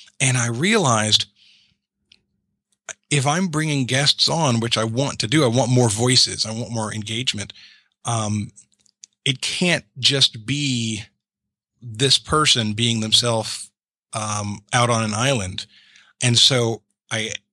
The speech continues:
changed two things about our format. I said, "Okay, from now on,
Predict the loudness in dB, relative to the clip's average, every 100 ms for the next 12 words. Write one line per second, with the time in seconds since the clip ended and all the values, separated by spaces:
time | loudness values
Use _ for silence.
0 | _ -2 0 0 0 0 0 -2 -2 -2
1 | 0 -2 -4 -4 -4 -4 -4 0 0 0
2 | -2 -2 -2 -4 -10 -4 0 2 4 4
3 | 4 2 0